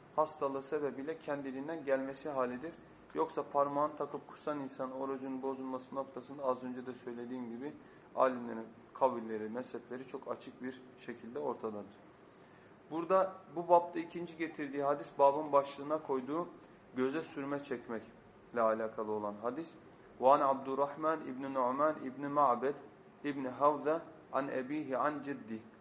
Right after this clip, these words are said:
O babasından, o da dedesinden, anin Nebi sallallahu aleyhi ve sellem,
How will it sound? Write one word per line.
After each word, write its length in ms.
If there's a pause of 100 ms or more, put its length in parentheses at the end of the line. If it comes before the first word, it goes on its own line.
(140)
O 180
babasından, 640
o 140
da 140
dedesinden, 640
anin 300
Nebi 240
sallallahu 320
aleyhi 140
ve 60
sellem, 240